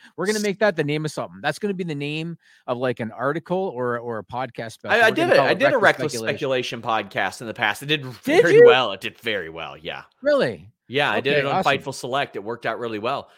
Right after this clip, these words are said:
Speaker 2: Uh,
Speaker 1: So
Speaker 2: De La Common says, "I think it's a part of Ronda's personality to, uh, take these things apart. Her comments about how she handled the loss to Home come to mind." There you go. Somebody says, "We'll bring it to Overbooked." No, no, no, no, no. That is a pay-per-view
Speaker 1: <laughs>
Speaker 2: show, my friend.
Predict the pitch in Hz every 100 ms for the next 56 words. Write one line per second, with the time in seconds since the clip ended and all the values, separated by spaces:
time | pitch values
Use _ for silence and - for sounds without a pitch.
0 | _ - 139 135 160 160 160 226 233 156
1 | 127 165 139 - _ _ 143 147 226 202
2 | 175 - 208 214 160 165 185 - - 190
3 | - 143 185 208 202 196 190 - _ _
4 | _ _ - 165 143 139 135 127 127 123
5 | 123 123 104 - _ - 180 156 160 -
6 | 170 147 135 175 175 170 123 139 - 170
7 | 165 156 143 135 - 139 143 - 131 135
8 | 139 135 131 117 113 117 123 123 - 110
9 | 104 127 117 113 107 104 98 90 85 82
10 | _ _ _ 381 415 320 107 92 147 _
11 | _ - 311 254 202 185 185 226 208 190
12 | 170 170 226 - 175 175 220 202 180 160
13 | 156 135 107 117 196 185 156 120 - -
14 | 160 143 131 - 175 160 123 101 - 95
15 | 82